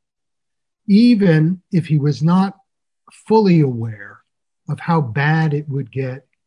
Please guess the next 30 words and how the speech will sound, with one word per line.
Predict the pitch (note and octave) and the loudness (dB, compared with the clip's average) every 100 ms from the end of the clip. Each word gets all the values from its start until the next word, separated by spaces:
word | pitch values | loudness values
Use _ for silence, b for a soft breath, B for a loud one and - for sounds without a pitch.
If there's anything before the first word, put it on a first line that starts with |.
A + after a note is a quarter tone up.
| _ _ - | _ _ -12
if | B2 | -8
he | C#3 | -6
didn't | B2+ D3+ D#3+ F3 | -2 0 0 -2
mobilize | C#3 C#3+ D3 D#3 D3 C#3 C#3 C3 - _ _ _ _ _ _ | -4 -2 0 -2 -2 -4 -4 -8 -12 _ _ _ _ _ _
the | C#3 | -10
federal | - E3 D#3+ E3 | -4 -2 0 0
government | D3 C#3+ C3 C#3 C3 B2+ D3 | 0 -2 -4 -4 -4 -6 -10
to | C3+ | -8
move | A#2 A2+ - | -8 -8 -10
quickly | - F#3 F3 F3 E3 D3+ C#3+ D3 F3+ | -6 -2 -2 -4 -4 -2 -2 -4 -8
and | A#2 A2+ | -10 -10
systematically | - E3+ E3 D#3+ C#3 C#3+ C#3 C#3 D3 C3 B2 | -6 -6 -4 -4 -2 -2 -4 -6 -8 -6 -6
impose | B2 A2+ - C#3 C3 B2 | -8 -8 -6 -4 -4 -8
best | A2 A#2 B2+ - _ | -10 -10 -10 -12 _
practices | C#3+ C#3 C3+ - B2+ - B2 A#2+ | -8 -8 -10 -12 -14 -10 -10 -10
such | - B2+ A2+ B2+ | -12 -14 -12 -12
as | A#2 A2+ _ _ _ _ _ - | -12 -14 _ _ _ _ _ -8
face | B2+ A2+ | -8 -8
masks | B2 A#2 A2 - - | -8 -6 -8 -10 -14
and | A#2+ A2+ | -10 -10
social | A#2+ A2 - | -10 -12 -12
distancing. | G#2+ C#3+ C#3 - A#2 A2 A2+ G2+ _ _ _ _ _ _ _ _ _ _ _ | -8 -6 -6 -8 -12 -12 -14 -16 _ _ _ _ _ _ _ _ _ _ _
Trump's | - A#3+ C4 - | -4 -2 -2 -8
failure | - - G#3 G#3+ G3+ E3+ C#3+ | -8 0 0 2 4 4 2
to | C#3 | 0
basically | B2 G3+ - A#3 - E3 D3 | 0 0 -2 -8 -4 0 0
worst | B2 C#3 F3+ F#3+ - - | -2 -2 -2 -2 -8 -10
case | - E3 D#3 - | -2 0 0 -4
the | D3 | -10
pandemic | - C3 C3+ B2 A2+ D3 D3+ A#2+ | -8 -8 -8 -6 -4 -2 -2 -4